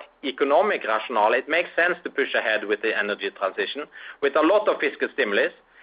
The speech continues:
it makes sense to spend these public funds on energy for the future, which is low carbon gas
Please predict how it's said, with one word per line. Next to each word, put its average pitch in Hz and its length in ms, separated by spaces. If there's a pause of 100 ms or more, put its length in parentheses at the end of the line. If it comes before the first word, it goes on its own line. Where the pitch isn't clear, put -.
it 143 140
makes 180 260
sense 156 180 (100)
to 135 60
spend 143 360
these 127 200
public 120 340
funds 143 220 (100)
on 131 120
energy 139 500
for 117 100
the 107 160
future, 127 380 (240)
which 143 180
is 131 80 (240)
low 160 240
carbon 131 400
gas 127 280